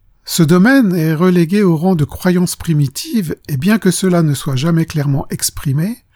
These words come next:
croire aux esprits reste tout de même l'apanage de personnes incultes. Après tout, pour le scientifique pur et dur,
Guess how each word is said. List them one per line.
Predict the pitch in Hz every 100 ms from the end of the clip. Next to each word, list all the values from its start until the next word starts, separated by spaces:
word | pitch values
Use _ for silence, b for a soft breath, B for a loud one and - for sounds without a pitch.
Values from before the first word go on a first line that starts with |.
| B B B B B
croire | - 208 180
aux | 151
esprits | 156 - - 226
reste | 196 165 - -
tout | 196
de | 165
même | 190 190
l'apanage | 156 160 165 156 170 196 202 143 b b
de | 139 -
personnes | 175 - 185 180 -
incultes. | 190 165 - - - - - - - - _ B B B B B
Après | 156 - 160
tout, | 226 247 262
pour | - 147
le |
scientifique | - 165 160 151 185 170 -
pur | - 147
et | 147
dur, | 151 220 277 -